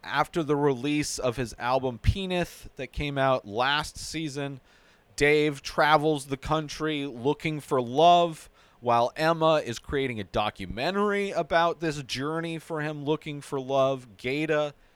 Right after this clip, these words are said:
uh, taking advantage of every opportunity that comes his way, somebody who's thirsty and hungry for, uh, fame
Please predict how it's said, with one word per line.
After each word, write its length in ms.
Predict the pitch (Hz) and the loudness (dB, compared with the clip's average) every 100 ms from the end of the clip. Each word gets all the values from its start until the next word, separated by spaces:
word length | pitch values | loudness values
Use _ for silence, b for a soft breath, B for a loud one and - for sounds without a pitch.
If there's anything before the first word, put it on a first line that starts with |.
| b b | b b
uh, 60 | - | -18
taking 380 | - 160 - 143 | -2 -2 -2 -4
advantage 800 | 123 104 135 147 151 147 131 - - | -6 -2 0 0 -2 -4 -6 -12 -8
of 520 | 117 110 110 110 101 98 | -2 0 2 0 -4 -6
every 460 | 135 147 139 147 131 | 0 0 2 0 4
opportunity 760 | 131 113 - 123 117 110 113 | 2 0 -8 -10 -10 -6 -6
that 160 | 104 - | -6 -8
comes 360 | 110 101 95 | -8 -8 -10
his 180 | 90 82 | -14 -14
way, 480 | 90 107 107 104 98 | -4 0 0 0 -2
somebody 380 | - 104 95 90 | -8 -10 -10 -12
who's 200 | 95 - | -14 -12
thirsty 540 | - 107 104 - 107 | -8 -6 -8 -10 -10
and 120 | 92 | -10
hungry 360 | 104 104 101 95 | -10 -8 -8 -8
for, 320 | - 87 85 B B B B - | -10 -10 -10 B B B B -12
uh, 220 | 87 78 | -10 -10
fame 640 | - - 120 117 117 113 | -8 -4 -2 -2 -4 -6